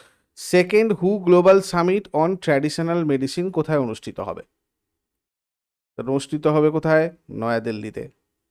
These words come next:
ভূমি সুদার সংবাদ কর্মসূচি কোন রাজ্য সরকার চালু করেছে? এটা করেছে তোমার বিহার।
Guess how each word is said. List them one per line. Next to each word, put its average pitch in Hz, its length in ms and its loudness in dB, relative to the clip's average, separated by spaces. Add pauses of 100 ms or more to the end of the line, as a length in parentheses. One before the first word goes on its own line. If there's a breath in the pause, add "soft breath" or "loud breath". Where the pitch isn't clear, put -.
(440)
ভূমি 196 480 2
সুদার 190 400 4
সংবাদ 151 560 2
কর্মসূচি 135 600 0
কোন 160 220 -4
রাজ্য 151 240 0
সরকার 151 260 -4
চালু 151 260 0
করেছে? 147 360 -4 (1120)
এটা 131 180 -4
করেছে 135 460 -2
তোমার 165 360 -4
বিহার। 135 420 -10